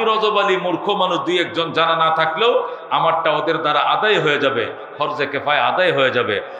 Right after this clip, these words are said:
আর যদি কেউ আরবি মাস, দিন, ক্ষণের গণনা না রাখে, সমস্ত মানুষ ফরজে কিফায়া তরক করার গুনাহ-, গুনাহগার হবে। কেন? কয়, ইসলামী বর্ষপঞ্জিতে যত আবাদত আছে,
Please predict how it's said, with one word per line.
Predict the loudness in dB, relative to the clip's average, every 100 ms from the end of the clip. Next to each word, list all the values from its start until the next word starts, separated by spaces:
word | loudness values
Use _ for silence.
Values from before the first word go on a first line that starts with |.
| -6
আর |
যদি | -4 -4 0
কেউ | 4 4
আরবি | 4 4 2 0
মাস, | 0 2 2 0
দিন, | -2 -4 -4
ক্ষণের | -4 -2 -2
গণনা | -2 -2 -2
না | 0 2
রাখে, | 2 2 2 0 -4 -10
সমস্ত | -6 -2 0 -2 -2
মানুষ | 0 2 0 0 0
ফরজে | -2 0 -2
কিফায়া | -2 -4 0 0 2 4 2 -2 -6 -10 -4
তরক | 0 0 -2 -2
করার | -2 -2
গুনাহ-, | -2 -2 0 -2
গুনাহগার | -2 -4 -2 -2 -4
হবে। | -6 -12 -16 -20 -20 -20 -20 -20 -20 -20 -12 -4
কেন? | 0 2 2 2 -2 -6 -10 -2
কয়, | 0 2 0
ইসলামী | -4 -2 -2 0
বর্ষপঞ্জিতে | -2 -2 -2 -4 -4 -4 -4 -4
যত | -4 -2
আবাদত | 0 2 2 2 0 0
আছে, | 0 2 4 4